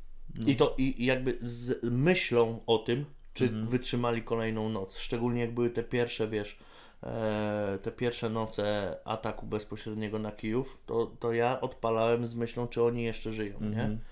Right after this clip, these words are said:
Speaker 2: Więc
Speaker 1: Wiesz co, no.
Speaker 2: ludzie, to jest temat,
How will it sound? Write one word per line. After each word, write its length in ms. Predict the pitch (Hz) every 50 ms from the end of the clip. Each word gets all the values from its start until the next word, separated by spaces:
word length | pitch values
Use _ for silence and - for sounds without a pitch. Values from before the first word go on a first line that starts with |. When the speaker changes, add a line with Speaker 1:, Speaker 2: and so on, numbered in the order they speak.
| - - - - - - - - - - - - -
Speaker 2:
Więc 120 | - - 131 127
Speaker 1:
Wiesz 80 | 127 -
co, 80 | 139
no. 60 | 139
Speaker 2:
ludzie, 360 | 147 123 123 147 151 147 147 143 - - - - - - - - - -
to 140 | 131 123
jest 480 | 123 127 151 160 156 - - - - -
temat, 460 | - 135 127 127 127 120 120 - -